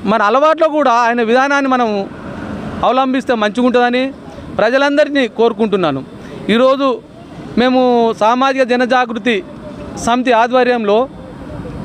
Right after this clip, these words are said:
ఏర్పాటు చేసిన రాబోయే కార్యక్రమాలు చాలా ఉంటాయని తెలియజేస్తూ, అందరికీ సామాజిక న్యాయం కావాలని కోరుకుంటున్నాం. ఎందుకంటే డెబ్బై ఎనభై పర్సెంట్ ఉన్న పేదలు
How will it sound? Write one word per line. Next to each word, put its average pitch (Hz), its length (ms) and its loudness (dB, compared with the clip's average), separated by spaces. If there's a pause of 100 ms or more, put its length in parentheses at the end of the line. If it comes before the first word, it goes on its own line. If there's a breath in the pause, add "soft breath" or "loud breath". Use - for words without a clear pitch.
(460)
ఏర్పాటు 262 360 2
చేసిన 277 220 2 (160)
రాబోయే 254 420 4 (300)
కార్యక్రమాలు 247 680 2
చాలా 240 340 4 (140)
ఉంటాయని 247 460 2 (520)
తెలియజేస్తూ, 254 680 2 (1000)
అందరికీ 330 320 2
సామాజిక 294 460 2
న్యాయం 294 340 2 (120)
కావాలని 311 460 4
కోరుకుంటున్నాం. 208 560 0 (680)
ఎందుకంటే 247 500 2 (800)
డెబ్బై 247 400 2
ఎనభై 302 200 2
పర్సెంట్ 277 480 0
ఉన్న 285 120 2
పేదలు 285 560 4